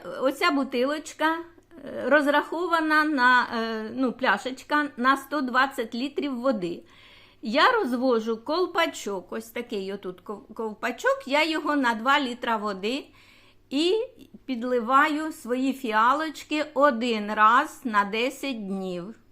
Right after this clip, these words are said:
І коли квітують,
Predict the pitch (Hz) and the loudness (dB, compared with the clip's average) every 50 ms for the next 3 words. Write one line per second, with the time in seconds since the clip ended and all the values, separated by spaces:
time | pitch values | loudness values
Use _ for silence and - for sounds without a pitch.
0 | _ _ _ _ _ _ _ _ _ _ - - - - - - - _ _ - | _ _ _ _ _ _ _ _ _ _ -20 -20 -20 -20 -20 -20 -20 _ _ -20
1 | 262 - 277 269 262 - _ _ _ _ _ _ _ _ _ _ _ _ _ _ | -20 -20 -20 -20 -20 -20 _ _ _ _ _ _ _ _ _ _ _ _ _ _
2 | - 285 339 440 - 339 320 330 320 330 330 277 - 269 277 294 - 277 - 269 | -2 0 0 2 2 2 0 0 0 0 -2 -2 -2 0 0 0 0 0 -2 0
3 | 262 277 294 294 320 330 330 - - | 0 2 2 0 0 -2 -6 -8 -12